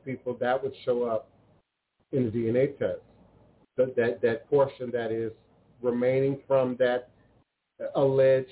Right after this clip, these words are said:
African ancestor, that footprint would still remain in the new generations that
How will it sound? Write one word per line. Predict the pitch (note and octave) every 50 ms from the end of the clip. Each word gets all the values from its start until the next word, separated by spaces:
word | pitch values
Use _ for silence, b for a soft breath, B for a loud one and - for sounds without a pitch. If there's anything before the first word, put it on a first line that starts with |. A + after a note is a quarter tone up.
| - _ -
African | C#3 B2+ B2 - - - - D#3+ D#3
ancestor, | C#3+ C3+ C3+ C3 C3 - - C3 A#2+ - - - B2 A#2+ B2+ C3+ - _ _ _ _ _ _ _ -
that | B2 B2+ B2+ - -
footprint | - E3 D#3+ - - - D3+ C#3+ C3 A2+
would | A#2 - _ _ _
still | - D3+ D3 D3
remain | C#3+ C#3+ C#3 C3 C3+ C3 C3 B2+ B2 A#2+ A#2+ - -
in | B2+ B2 A#2+ A#2+ A#2+ G#2+ A#2
the | A2+
new | A2 A2+ A2+ A#2+ C3 C3+ C#3
generations | C3+ - B2+ C3 C3 B2+ B2+ B2+ B2+ B2+ B2+ - - B2+ A#2+ A#2+ - _ _ _ _ _ _ _ _ _ _ _ -
that | B2 A#2+ -